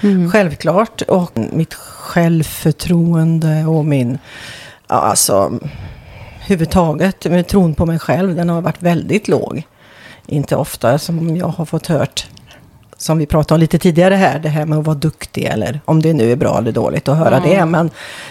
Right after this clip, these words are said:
Speaker 2: det vet jag knappt. Alltså, jag minns inte ens det, liksom, såna här
Speaker 1: Mm.
Speaker 2: saker, utan att jag skulle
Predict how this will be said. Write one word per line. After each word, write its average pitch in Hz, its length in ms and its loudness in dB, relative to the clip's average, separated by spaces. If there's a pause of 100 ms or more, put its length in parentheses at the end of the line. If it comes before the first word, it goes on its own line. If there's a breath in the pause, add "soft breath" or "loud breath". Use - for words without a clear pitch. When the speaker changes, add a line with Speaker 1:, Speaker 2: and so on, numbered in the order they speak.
Speaker 2:
det 139 300 0
vet 110 300 0
jag 175 80 2
knappt. - 440 -2 (220)
Alltså, 165 420 -2 (180)
jag 160 120 0
minns 143 380 2
inte 226 200 2
ens 165 220 -4
det, - 200 -4
liksom, - 340 -6
såna 202 220 0
här 185 100 2
Speaker 1:
Mm. 180 80 0
Speaker 2:
saker, 175 400 -2
utan 185 260 -6
att - 200 -8 (500 loud breath)
jag 156 200 0
skulle 175 460 0